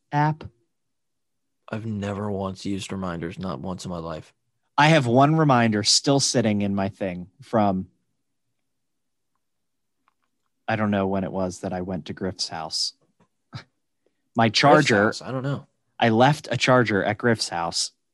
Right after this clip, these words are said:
Speaker 1: and I still have not gotten it back.
Speaker 2: <laughs> No way.
Speaker 1: And it's in my reminders 'cause I want it back. <laughs>
Speaker 2: You know what's annoying? Speaking
Speaker 1: What?
Speaker 2: of chargers, I just had to buy more cubes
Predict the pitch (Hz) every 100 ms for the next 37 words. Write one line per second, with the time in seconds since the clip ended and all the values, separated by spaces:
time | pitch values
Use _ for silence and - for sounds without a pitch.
0 | - - 120 113 - - 151 156 139 180
1 | 180 - - 156 - 165 151 156 165 139
2 | 135 - 139 _ - 131 113 - 156 151
3 | 139 131 123 117 110 110 - 110 104 104
4 | 123 127 107 95 92 - - - - -
5 | - 151 - _ - _ _ _ _ _
6 | _ - _ _ _ 156 139 208 294 302
7 | 285 240 247 254 _ _ _ _ _ _
8 | - - 190 185 165 - 127 123 139 143
9 | - _ _ _ _ _ _ _ _ -
10 | 220 247 254 196 156 127 127 123 117 -
11 | 120 123 120 - 143 120 104 -